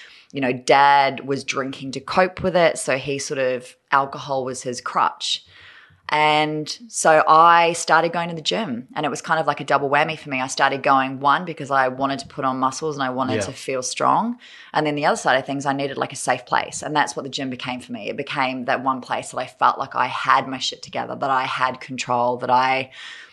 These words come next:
Speaker 1: you know, could do what I wanted. And for those, you know, one or two hours out of my day, I was my own person and I didn't have to worry about anything. And,
Speaker 2: Yeah.
Speaker 1: you know, that truly, like, I look back on it now and it was one of those things that it really set me up for life, even though I didn't know it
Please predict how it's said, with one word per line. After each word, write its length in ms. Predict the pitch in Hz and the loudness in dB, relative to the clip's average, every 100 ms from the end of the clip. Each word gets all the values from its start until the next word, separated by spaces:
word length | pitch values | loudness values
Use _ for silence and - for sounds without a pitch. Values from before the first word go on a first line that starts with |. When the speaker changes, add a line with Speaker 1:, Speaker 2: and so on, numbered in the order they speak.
| _ | _
Speaker 1:
you 120 | 160 | -2
know, 100 | 139 | -2
could 240 | 135 165 139 | -2 -4 0
do 180 | 165 | 2
what 120 | 151 147 | 4 4
I 100 | 139 | 2
wanted. 600 | 131 139 139 117 117 - 139 | 4 4 4 -2 -6 -6 -2
And 480 | 135 131 131 131 | 0 0 -2 -4
for 120 | - 135 | -4 0
those, 380 | 139 135 131 | 2 2 -2
you 80 | 139 | -4
know, 140 | 123 127 | -4 -4
one 240 | 135 135 | -4 -4
or 40 | |
two 220 | 127 139 131 | -6 -6 -4
hours 240 | 127 123 | -4 -2
out 140 | 127 | -4
of 40 | 127 | -4
my 160 | 123 | -6
day, 520 | 123 123 123 131 95 - | -4 2 4 4 0 -4
I 80 | 143 | -6
was 140 | 170 | -6
my 180 | 175 156 | -8 -8
own 140 | 139 131 | -8 -8
person 380 | 127 127 - 110 | -10 -10 -10 -12
and 100 | 123 | -10
I 80 | 131 | -12
didn't 160 | 127 | -12
have 120 | 135 131 | -14 -12
to 100 | 131 | -6
worry 180 | 123 | -4
about 160 | 127 135 | -2 -4
anything. 420 | 120 120 - 123 | -8 -12 -10 -8
And, 220 | 127 127 - - 107 | -6 -10 -16 -20 -16
Speaker 2:
Yeah. 220 | 98 101 _ | -16 -16 _
Speaker 1:
you 80 | 147 | -4
know, 160 | 131 | 0
that 240 | 131 147 - | 4 4 2
truly, 880 | - 180 170 165 139 127 208 247 - | 0 2 4 4 4 2 -2 -8 -8
like, 160 | 147 143 | -6 0
I 60 | 147 | 4
look 260 | 160 165 | 4 4
back 260 | 139 135 - | 2 0 -2
on 80 | 135 | -8
it 120 | - | -6
now 460 | 135 127 135 208 | -2 2 4 2
and 100 | 180 | -2
it 60 | 143 | -6
was 120 | 139 | -4
one 140 | 139 135 | 0 0
of 80 | |
those 160 | 127 131 | 0 -4
things 240 | 135 131 | -8 -8
that 60 | 131 | -8
it 20 | |
really 500 | 120 127 139 147 127 | -8 -6 -2 -2 -2
set 380 | 117 - 139 - | -4 -2 -2 -2
me 100 | 127 | -4
up 160 | 123 - | -4 -4
for 120 | 131 | 0
life, 280 | 127 127 127 | 0 0 -4
even 200 | 127 127 | -8 -8
though 100 | 123 | -6
I 80 | |
didn't 240 | 127 120 127 | -6 -8 -4
know 220 | 127 120 | -2 0
it 160 | 117 | -2